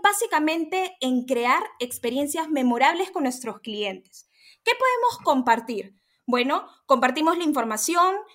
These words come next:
los materiales de nuestros productos a través de estupendas asesorías y de demostraciones que podemos hacer a través de cualquier canal virtual o presencial. Y con estos,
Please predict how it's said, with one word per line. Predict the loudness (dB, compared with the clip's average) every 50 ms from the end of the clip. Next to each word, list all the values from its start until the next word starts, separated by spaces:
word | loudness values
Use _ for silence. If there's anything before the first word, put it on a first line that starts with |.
| _ _
los | 0 0 2
materiales | 2 2 2 0 0 2 2 2 4 4 2
de | 2 2
nuestros | 2 0 -2 -4 -6 -4
productos | 0 0 2 2 0 0 0 0 0 2
a | 0 0 2
través | 2 2 4 4 2 2 4
de | 4 4
estupendas | 4 2 0 -2 -4 0 2 4 4 4 4 4 4 4 4
asesorías | 2 0 0 -2 -2 -2 -2 2 2 2 2 4 2
y | 2 2
de | 2 2 0
demostraciones | 0 -2 -4 -4 -6 -6 -6 -6 -4 -4 -2 0 0 0 2 2 0 0 0 -2 0 0
que | 0 4
podemos | 6 6 6 6 4 2 2
hacer | 0 0 0 2 2 2
a | 2
través | 2 0 0 2 0
de | 0 -2 -2
cualquier | 0 -2 -2 -2 -2 -2 -2 0 0
canal | 0 0 0 2 0 0 0
virtual | -2 -4 -4 -6 -4 0 2 6 6 6 4
o | 4 0
presencial. | -2 -4 -6 -6 -8 -8 -8 -6 -2 0 0 -2 -2 -6 -12 _ _ _ -20 -20 -10 _
Y | -2 0
con | 0 2
estos, | 2 0 0 0 0 -2